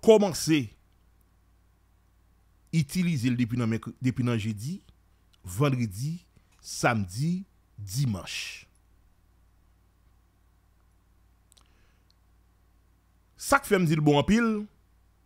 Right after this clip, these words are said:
ou konn pral nan yon ba l la. Lè w rive nan pòt la ou tande, ou tande san dola nan nan pantal wi, e avèk òl aksès sa san katreven dola w ap fè kikòf yo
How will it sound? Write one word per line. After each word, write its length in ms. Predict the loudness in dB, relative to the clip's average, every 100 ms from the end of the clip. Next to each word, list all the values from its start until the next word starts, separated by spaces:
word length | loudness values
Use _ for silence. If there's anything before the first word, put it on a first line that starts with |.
| _ _ -4
ou 100 | 0
konn 120 | 2
pral 160 | 2 4
nan 140 | 2
yon 60 | 4
ba 120 | 4
l 80 | 4
la. 120 | 4 2 0 -6 -18 _ _ _ _ _ _ _ _ _ _ _ _ _ _ _ _ _ 4
Lè 80 | 6
w 60 |
rive 180 | 6 4
nan 80 | 4
pòt 140 | 4
la 60 | 2
ou 40 |
tande, 200 | 4 2 2
ou 80 |
tande 180 | 2 2
san 160 | 0 0
dola 160 | 2
nan 160 | 0 -4 -8
nan 220 | -4 -4
pantal 240 | -2 -4 -6
wi, 40 | -12 _ _ _ _ _ _ _ _ _ _ _ _ _ _ _ _ _ _ _ _ _ _ _ _ _ -4
e 60 | 4 4
avèk 300 | 4 0 4
òl 120 | 4 4
aksès 240 | 0 -4 -2
sa 160 | -2
san 140 | 0 -2
katreven 280 | 0 0
dola 280 | 0 0 -2 -8 _ _ _ _ _ _ _ _ _ _ _ _ _ _ _ _ _ _ _ _ _ _ _ _
w 120 | 2
ap 80 | 2
fè 200 | 2 -4 -2
kikòf 320 | -4 -4 -2
yo 120 | -2